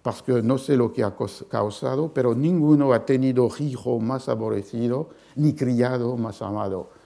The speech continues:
Le fils aborrecido, détesté, le criado, fils de paysan, amado, aimé.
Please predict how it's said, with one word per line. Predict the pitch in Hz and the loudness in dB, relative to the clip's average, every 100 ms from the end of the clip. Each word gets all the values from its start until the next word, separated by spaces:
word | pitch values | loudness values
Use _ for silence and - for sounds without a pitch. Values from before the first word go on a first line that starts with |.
| _ - | _ -10
Le | 113 | -8
fils | - 131 117 101 - _ _ _ _ _ _ _ _ _ | -2 0 0 -2 -16 _ _ _ _ _ _ _ _ _
aborrecido, | - 113 113 104 - 123 123 156 190 | -6 -2 0 -2 -2 -2 0 -2 -4
détesté, | 107 98 110 95 - 131 143 147 - _ _ _ _ - | -8 -8 -8 -10 -6 -4 -4 -8 -20 _ _ _ _ -10
le | 107 | -8
criado, | 101 104 104 123 131 175 - | -6 -2 2 2 2 0 -4
fils | - 113 101 | -8 -4 -2
de | 101 | -2
paysan, | 101 98 95 104 107 117 117 _ _ _ _ - | 0 0 -2 -4 -6 -6 -10 _ _ _ _ -8
amado, | 98 110 104 95 82 - _ _ _ _ _ - - | -2 2 0 -2 -10 -14 _ _ _ _ _ -8 -4
aimé. | 117 85 | -2 -4